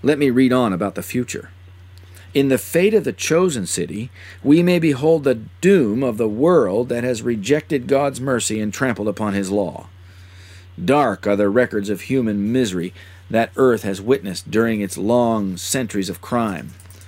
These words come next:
The heart sickens and the mind grows faint in contemplation. Terrible have been the results of rejecting the authority of heaven.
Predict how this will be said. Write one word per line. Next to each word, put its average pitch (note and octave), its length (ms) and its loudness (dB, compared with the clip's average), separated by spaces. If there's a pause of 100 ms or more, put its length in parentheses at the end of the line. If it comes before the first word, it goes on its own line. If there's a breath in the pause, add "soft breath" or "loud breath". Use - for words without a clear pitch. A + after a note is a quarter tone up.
(320 loud breath)
The B2 140 2
heart C#3 260 -2
sickens G#2+ 480 -4
and A2+ 100 0
the A#2+ 80 0
mind C3 420 0
grows A#2+ 300 2
faint B2 360 -2
in G2+ 120 -2
contemplation. A2 960 -4 (500 loud breath)
Terrible D#3+ 460 2
have A#2 160 -4
been C#3 140 2
the B2+ 100 0
results A#2+ 480 2
of G2+ 140 -6
rejecting G#2+ 680 -2 (240 loud breath)
the A#2+ 100 2
authority A2+ 500 2
of E2+ 100 -6
heaven. A2 400 -4